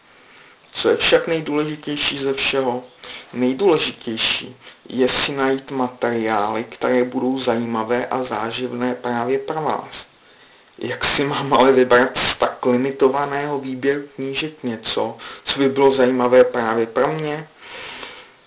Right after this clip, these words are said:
Co jsem tedy mohl dělat, když jsem si prostě nemohl číst anglické texty a přitom jsem dobře věděl, že bych měl číst za účelem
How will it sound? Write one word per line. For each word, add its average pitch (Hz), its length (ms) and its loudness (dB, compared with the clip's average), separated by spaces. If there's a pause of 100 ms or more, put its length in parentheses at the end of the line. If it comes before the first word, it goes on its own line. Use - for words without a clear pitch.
(320)
Co - 160 0
jsem 175 320 4
tedy 180 260 6
mohl 180 280 2
dělat, 208 480 2 (120)
když 147 240 -2
jsem 165 220 4
si - 220 4
prostě 160 560 4
nemohl 175 760 2
číst - 560 0
anglické 127 640 2
texty 123 500 0 (300)
a - 80 -8
přitom 190 400 2
jsem 185 220 0
dobře 175 260 6
věděl, 170 440 8
že 165 180 4
bych 165 260 0
měl 160 340 -2
číst 156 240 -4
za 156 80 0
účelem 156 520 -2